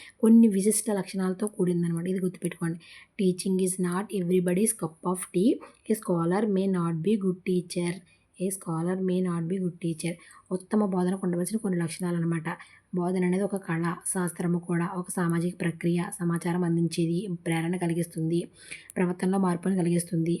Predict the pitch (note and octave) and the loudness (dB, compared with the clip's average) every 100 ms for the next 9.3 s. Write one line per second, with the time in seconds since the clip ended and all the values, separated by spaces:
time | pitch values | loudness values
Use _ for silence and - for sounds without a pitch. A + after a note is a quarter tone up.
0 | - E3 F#3+ G#3+ G#3 F#3 E3+ E3+ F3+ F3+ | -4 -4 -2 0 0 0 0 0 0 0
1 | E3+ E3+ E3+ E3+ F#3 F3 E3+ F#3+ F#3+ G3 | -2 0 0 2 2 0 0 0 0 0
2 | F#3+ - - - F#3 F3+ F3+ G3 F#3 F#3 | -4 -8 -20 -8 -2 0 2 2 0 -2
3 | G#3 G3 F3 D#3+ - F#3 F#3 - - - | -2 0 0 -2 0 2 2 0 -14 -2
4 | F3+ F3+ - F#3 - - G3 F#3 - F#3 | 0 0 -2 -2 -2 -2 -2 -2 2 2
5 | G3 E3+ D#3+ E3 F3 E3+ F3+ F#3 F#3+ F#3 | 2 0 0 0 0 0 0 0 0 0
6 | F#3 F3 E3+ - F3+ - - F3+ F3 F#3 | 2 2 0 -4 -8 -6 -8 -4 -2 0
7 | F3 D#3+ E3 E3+ E3+ - - - - F3+ | 0 -2 0 0 -2 -4 -18 -20 -4 0
8 | E3+ F3 F3 F3+ F3 F3 - F#3 E3+ E3+ | 2 2 0 -2 0 0 -2 -2 -2 -2
9 | E3+ E3+ | 0 0